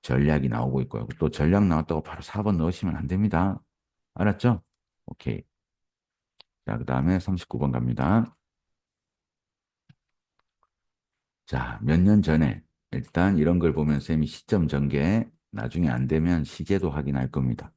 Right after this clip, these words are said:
알았죠? 시점 전개예요. 쌤이 시점 전개는 시점 주고 변화 주고 이런 거거든요. 시점 주고 새로운 거, 시점 주고 새로운 거 이런 거라는 거예요.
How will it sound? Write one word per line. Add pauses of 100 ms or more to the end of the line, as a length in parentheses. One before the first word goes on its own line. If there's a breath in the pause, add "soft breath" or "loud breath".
(640)
알았죠? (1080)
시점
전개예요. (1500)
쌤이
시점
전개는
시점
주고
변화
주고
이런
거거든요.
시점
주고
새로운
거,
시점
주고
새로운
거
이런
거라는
거예요.